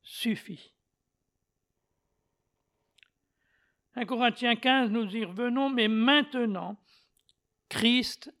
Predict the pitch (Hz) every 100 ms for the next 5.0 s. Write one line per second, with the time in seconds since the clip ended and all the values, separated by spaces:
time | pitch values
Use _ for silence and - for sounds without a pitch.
0 | _ 240 254 233 160 185 294 - 254 -
1 | 185 - 190 214 269 226 _ _ _ _
2 | - 196 196 196 208 240 214 _ _ _
3 | _ _ _ _ _ 240 254 269 226 226
4 | - - 285 277 277 240 190 - - -